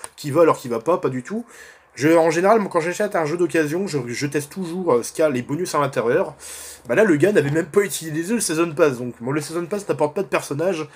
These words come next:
J'ai vu qu'il apporte juste des costumes et des trucs ainsi. Mais bon, le Season Pass n'était même pas utilisé, donc, euh, bah voilà, c'est du bonus, hein, donc, euh, très bien, hein.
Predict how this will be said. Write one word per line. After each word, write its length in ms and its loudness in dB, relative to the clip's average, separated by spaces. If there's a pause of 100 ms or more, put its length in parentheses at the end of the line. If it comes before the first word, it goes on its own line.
(260)
J'ai 140 -4
vu 80 -6
qu'il 140 -4
apporte 240 -4
juste 180 -6
des 140 -4
costumes 340 -4
et 60 -4
des 80 -12
trucs 160 -8
ainsi. 320 -6 (320)
Mais 80 2
bon, 120 2
le 100 2
Season 280 0
Pass 220 -4
n'était 180 -2
même 140 0
pas 140 2
utilisé, 520 2
donc, 300 -8
euh, 40 -2
bah 200 -6
voilà, 180 -6
c'est 140 -10
du 100 -8
bonus, 400 -4
hein, 80 -6 (100)
donc, 220 -12
euh, 80 -6
très 220 -4
bien, 200 -4
hein. 120 -6